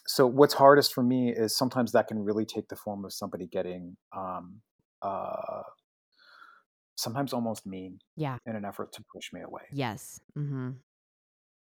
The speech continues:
Speaker 1: And that's really hard. Even when I, even when I know that this is what's happening or part of what's happening and very little of it has to do with me, it still hurts.
Speaker 2: Mm-hmm.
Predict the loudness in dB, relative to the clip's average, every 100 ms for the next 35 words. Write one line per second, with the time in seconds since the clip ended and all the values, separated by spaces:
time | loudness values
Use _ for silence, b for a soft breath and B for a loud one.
0 | _ -4 -4 -2 0 0 4 2 4 4
1 | 6 8 8 6 6 4 6 6 6 6
2 | 4 6 8 6 2 -2 -6 -8 -8 -8
3 | -2 -2 -2 -4 -8 -4 -4 -4 -6 -6
4 | -6 -8 -6 -2 0 0 0 0 -2 -4
5 | -8 -12 -10 -10 -10 -12 -14 -14 -14 -14
6 | -4 -2 -2 -4 -6 -12 -10 -8 -8 -6
7 | -6 -8